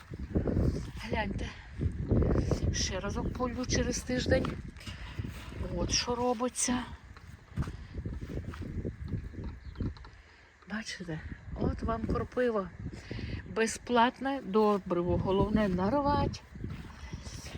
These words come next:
Так, тут що в нас? О, пожалуйста. Бачите? І хто в нас тут ходить?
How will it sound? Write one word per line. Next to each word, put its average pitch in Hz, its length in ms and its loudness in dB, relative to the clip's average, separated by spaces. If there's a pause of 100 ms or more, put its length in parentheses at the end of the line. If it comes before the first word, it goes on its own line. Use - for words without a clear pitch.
(140)
Так, 220 240 -6
тут - 180 0
що 240 220 2
в 185 80 -2
нас? 190 160 -2 (160)
О, 220 160 4 (1300)
пожалуйста. 214 720 2 (1600)
Бачите? 220 540 -2 (720)
І - 80 2
хто - 300 4
в 311 120 4
нас 302 160 4
тут - 200 0
ходить? - 540 4